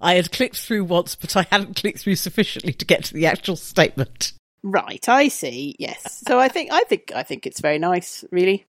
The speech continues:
Speaker 2: And I think I would find it hard to do myself if I was nominated a lot and I, you know, never quite made it to winning. I think it would be hard to say, "Actually, no, don't nominate me again."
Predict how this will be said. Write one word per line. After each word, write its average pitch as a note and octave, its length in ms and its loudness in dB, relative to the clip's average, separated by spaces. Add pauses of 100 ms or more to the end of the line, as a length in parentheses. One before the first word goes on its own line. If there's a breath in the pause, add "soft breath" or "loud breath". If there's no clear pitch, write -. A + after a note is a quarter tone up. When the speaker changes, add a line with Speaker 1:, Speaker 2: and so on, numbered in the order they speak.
(180)
Speaker 2:
And F3 220 0
I - 140 0
think G#3+ 320 -4
I G3+ 140 4
would G3+ 140 0
find G#3 240 -2
it - 60 -6
hard A3 220 0
to A3 60 -20
do A#3+ 140 -2
myself B3+ 400 -2
if F#3 100 -6
I F3 140 2
was E3+ 120 -2
nominated E3+ 640 -2
a D#3 60 -2
lot E3+ 400 0
and F3 200 0
I, D#3+ 100 0 (640 loud breath)
you F#3+ 140 2
know, F3+ 100 2
never F3+ 280 0
quite E3 420 0 (240)
made E3+ 220 0
it - 160 -2
to - 80 -2
winning. F#3+ 320 -2
I F3 100 2
think F#3 220 -6
it - 60 -6
would - 100 -8
be E3 140 0
hard E3+ 220 2
to F3 80 -10
say, D#3+ 180 2
"Actually, E3 340 -2
no, D#3+ 160 0
don't D#3+ 260 -2
nominate E3 300 -4
me D#3+ 80 -6
again." G3 240 0